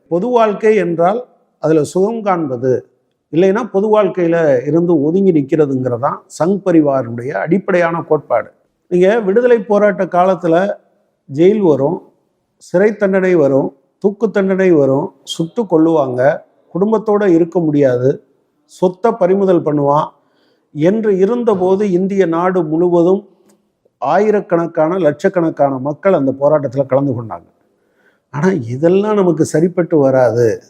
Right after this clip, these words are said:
என்று ஒதுங்கி இருந்தவர்கள் இன்றைக்கு ஆர் என் ரவி, அவர்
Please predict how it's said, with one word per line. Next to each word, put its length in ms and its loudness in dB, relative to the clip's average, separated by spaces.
என்று 320 0
ஒதுங்கி 400 2
இருந்தவர்கள் 920 0
இன்றைக்கு 360 0
ஆர் 240 2
என் 160 0
ரவி, 460 2
அவர் 360 0